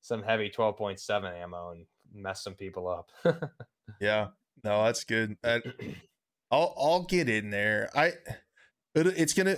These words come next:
Speaker 2: I hope they are, I hope they do a good job with the roofs. Roofs?
Speaker 1: Mm-hmm.
Speaker 2: Roofs. How does he say that plural? Roofs?
Speaker 1: I'm sure they'll have, yeah, roofs, right? I think they'll have,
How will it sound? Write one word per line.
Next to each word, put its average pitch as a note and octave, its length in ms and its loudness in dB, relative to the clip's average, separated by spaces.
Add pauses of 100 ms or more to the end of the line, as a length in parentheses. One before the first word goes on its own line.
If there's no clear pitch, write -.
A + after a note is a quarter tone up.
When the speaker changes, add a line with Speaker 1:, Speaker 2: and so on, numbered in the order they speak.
Speaker 2:
I C#3+ 100 4
hope F#3 240 2
they E3 280 4
are, B2 320 2 (360)
I A2 60 0
hope D3 120 4
they D3+ 120 4
do C3+ 200 4
a A#2 60 2
good A2 280 0
job G#2+ 480 2
with G2+ 280 -6
the G2+ 140 -2
roofs. G2+ 760 -2 (200)
Roofs? D3 520 2
Speaker 1:
Mm-hmm. A2+ 180 2
Speaker 2:
Roofs. G#2+ 460 -2 (520)
How D3 80 4
does F#3 120 0
he F3+ 80 -2
say F3 200 2
that G#3 180 -2
plural? A#2+ 340 2
Roofs? B2 340 4
Speaker 1:
I'm C#3+ 140 6
sure G3+ 260 10
they'll A3 240 12
have, C3+ 260 6
yeah, A2 180 6
roofs, G#2 560 2
right? A#2 260 4
I G2+ 80 2
think E3 180 0
they'll C#3+ 220 2
have, A2+ 320 0